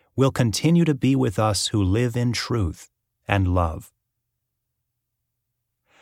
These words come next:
How happy I was to meet some of your children and find them living according to the truth,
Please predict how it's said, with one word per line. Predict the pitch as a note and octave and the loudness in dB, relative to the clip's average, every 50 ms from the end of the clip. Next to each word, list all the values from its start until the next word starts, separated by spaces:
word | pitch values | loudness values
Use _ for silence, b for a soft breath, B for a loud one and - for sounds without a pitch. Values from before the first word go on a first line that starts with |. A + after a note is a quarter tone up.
| b b b b | b b b b
How | - G#3 G3+ | 0 2 4
happy | C#3+ E3 D#3+ D3 - C#3+ B2+ | 4 4 2 2 2 2 2
I | A2 | 4
was | G#2+ G2 G#2 G#2+ G2+ F#2+ | 2 2 2 2 2 0
to | - - G#2+ | 0 -2 -2
meet | A2 A#2 A#2+ A2+ | -2 -2 -2 -2
some | - - A2 G2+ F#2 | -2 0 0 0 0
of | F2+ F2 | 0 0
your | F2+ F#2 | -2 -2
children | F2+ - - G2+ F#2+ F#2 - E2 E2 F2+ - _ _ _ _ _ - | -2 -2 -2 -2 -2 -2 -2 -6 -8 -8 -12 _ _ _ _ _ -4
and | B2+ B2+ - | -2 -2 0
find | - - D#3+ F3 E3+ D#3+ | 0 2 4 4 4 4
them | D#3 C3 A#2+ | 4 2 2
living | A2+ A#2+ D3 D3+ C#3+ D3 C#3 | 2 2 0 2 2 0 0
according | A#2+ G2+ - - C3+ C#3+ C#3+ C#3 B2+ | 0 -2 -2 -2 -2 0 0 0 -2
to | - A#2+ | -2 -4
the | A#2 A2 | -4 -4
truth, | F#2+ - - - F#2 F2 E2 E2+ - | -6 -6 -6 -4 -2 -2 -4 -6 -10